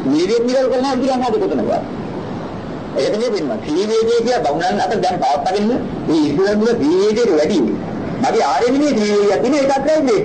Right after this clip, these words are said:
කියලා වෙනවා. ඒක වැඩක් නෑ කියලා අපිට දන්නේ කියලා කිව්වේ නෑ. ඒ පූර්වේ නිවාසානුසති ඥානෙ, සුදුපපාත ඥානෙ,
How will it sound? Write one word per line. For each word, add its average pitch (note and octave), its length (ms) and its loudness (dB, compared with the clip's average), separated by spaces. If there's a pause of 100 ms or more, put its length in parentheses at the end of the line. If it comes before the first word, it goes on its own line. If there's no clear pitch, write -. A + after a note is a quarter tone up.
(100)
කියලා C3 240 2
වෙනවා. A2 360 0 (640)
ඒක F3 200 2
වැඩක් - 240 2
නෑ A3 140 0
කියලා B3 160 2
අපිට A3 140 2
දන්නේ B3+ 200 0
කියලා C#4 160 2
කිව්වේ C4+ 180 2
නෑ. B3 180 0 (2000)
ඒ C3+ 160 -2
පූර්වේ F3+ 360 -4
නිවාසානුසති E3+ 680 0
ඥානෙ, G#3+ 400 0 (220)
සුදුපපාත F3 600 0
ඥානෙ, E3+ 360 0